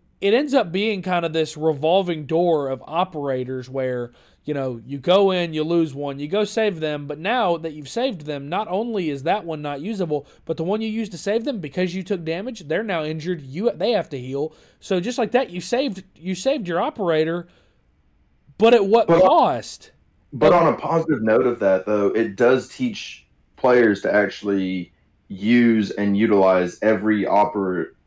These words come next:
Speaker 2: operative that is in the game, instead of just finding that one that they like the most, whether it be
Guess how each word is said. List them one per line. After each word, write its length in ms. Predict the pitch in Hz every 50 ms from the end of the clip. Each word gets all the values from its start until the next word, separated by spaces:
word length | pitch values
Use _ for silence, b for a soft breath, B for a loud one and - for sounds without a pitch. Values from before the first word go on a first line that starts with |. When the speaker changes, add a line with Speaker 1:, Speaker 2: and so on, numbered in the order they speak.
| _ _ -
Speaker 2:
operative 680 | 117 127 - 113 110 98 92 92 90 90 90 90 - _ _ _ _ _
that 180 | 98 107 110 104
is 120 | 101 95 -
in 180 | 107 110 104
the 100 | 95 92
game, 320 | 90 98 110 107 101 92 87
instead 320 | 87 92 - - 110 -
of 80 | 104 90
just 240 | 101 101 - - -
finding 320 | - 101 107 107 104 101
that 200 | 98 90 - -
one 220 | 95 98 98 98 95
that 120 | - -
they 160 | - 87 87
like 360 | 85 85 87 92 92 95 95 -
the 60 | 95
most, 600 | 92 92 92 92 101 107 117 120 120 - - -
whether 240 | 104 98 95 101 95 -
it 100 | 82 -
be 400 | 104 104 101 98 95 92 -